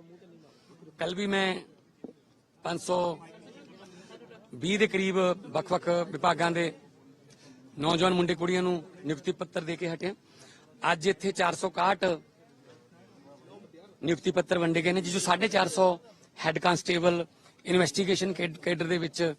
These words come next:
ਪੰਜਾਬ ਪੁਲਿਸ ਦੇ ਵਿੱਚ ਜਿਹੜੇ ਭਰਤੀ ਹੋਏ ਨੇ ਨੌਜਵਾਨ ਮੁੰਡੇ ਕੁੜੀਆਂ, ਉਹਨਾਂ ਨੂੰ ਨਿਯੁਕਤੀ ਪੱਤਰ ਵੰਡੇ ਨੇ।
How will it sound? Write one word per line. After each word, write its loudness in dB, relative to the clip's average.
ਪੰਜਾਬ 2
ਪੁਲਿਸ -2
ਦੇ 2
ਵਿੱਚ 0
ਜਿਹੜੇ -2
ਭਰਤੀ -4
ਹੋਏ 2
ਨੇ 0
ਨੌਜਵਾਨ -2
ਮੁੰਡੇ -4
ਕੁੜੀਆਂ, -6
ਉਹਨਾਂ 2
ਨੂੰ 2
ਨਿਯੁਕਤੀ -6
ਪੱਤਰ -8
ਵੰਡੇ -2
ਨੇ। -2